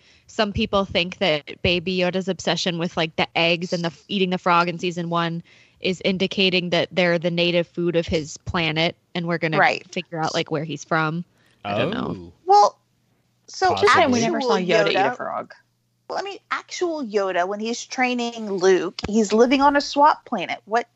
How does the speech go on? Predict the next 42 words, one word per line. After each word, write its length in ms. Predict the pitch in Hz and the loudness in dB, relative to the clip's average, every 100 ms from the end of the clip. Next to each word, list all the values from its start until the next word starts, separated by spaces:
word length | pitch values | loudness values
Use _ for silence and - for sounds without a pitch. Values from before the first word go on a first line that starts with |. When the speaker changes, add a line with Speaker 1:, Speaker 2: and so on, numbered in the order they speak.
| - | -8
Speaker 3:
Yeah. 160 | 107 | -4
Speaker 2:
do 60 | - | -2
you 140 | 302 | -2
think 300 | 302 - 311 | 0 2 2
Yoda 40 | 277 285 | 2 4
Speaker 1:
Yeah. 160 | 269 | 4
Speaker 2:
was 180 | 196 302 | 2 -4
eating? 480 | - 320 302 165 104 _ _ _ | -6 -2 -2 -2 -6 _ _ _
Speaker 3:
Right. 400 | - 110 123 80 - _ _ | -6 2 2 0 -10 _ _
Speaker 4:
True. 380 | - - 330 302 | -16 -12 -8 -6
Speaker 2:
Frogs. 600 | - 311 330 214 196 - | 2 2 4 0 -2 -12
Speaker 3:
Frogs. 460 | - 110 104 107 101 | -2 2 2 2 -2
Speaker 1:
What 100 | 277 | -4
was 140 | 269 220 | -6 -8
that 140 | 196 - | -8 -4
planet 380 | - 170 165 - | -2 -2 -4 -6
called? 360 | - - 92 104 _ - - - | -8 -6 -8 -10 _ -20 -16 -2
Speaker 3:
Dagomar. 640 | 117 113 107 101 95 90 - | 0 0 -2 -6 -8 -10 -6
Speaker 4:
Dagobah. 500 | - 202 180 - - | 0 0 0 -6 -6
Speaker 3:
Dagobah, 300 | - 135 120 240 | 2 2 4 2
I 40 | |
mean. 80 | 269 | 4
Speaker 1:
Dagobah. 380 | 262 180 139 92 | 2 0 -4 -6
Speaker 3:
Sorry. 320 | 95 90 85 | -10 -8 -8
Speaker 2:
Dagobah. 180 | 214 220 | -8 -6
Speaker 1:
Yeah. 220 | - 170 - - - - | -4 -6 -8 -20 -20 -18
Speaker 3:
Jeez. 480 | - 92 80 - - _ _ _ _ _ _ _ | -14 -14 -14 -14 -18 _ _ _ _ _ _ _
I 60 | 98 | -14
had 100 | 107 | -10
the 80 | |
D 140 | 127 92 | -10 -6
Speaker 2:
So 60 | 208 | -4
Speaker 3:
right. 300 | - 175 165 | -4 -6 -12
Speaker 4:
Sorry. 640 | - - 147 151 175 180 _ - - - | -16 -14 -8 -6 -6 -8 _ -20 -20 -20
Speaker 3:
That's 160 | - | 0
all 60 | 240 | 0
right. 180 | - - - - | 0 -6 -16 -14
I 40 | |
was 100 | 120 | -10
just 220 | - - | -8 -8
talking 440 | - 147 160 139 113 | -6 -6 -6 -6 -10
about, 340 | 95 95 92 | -8 -8 -6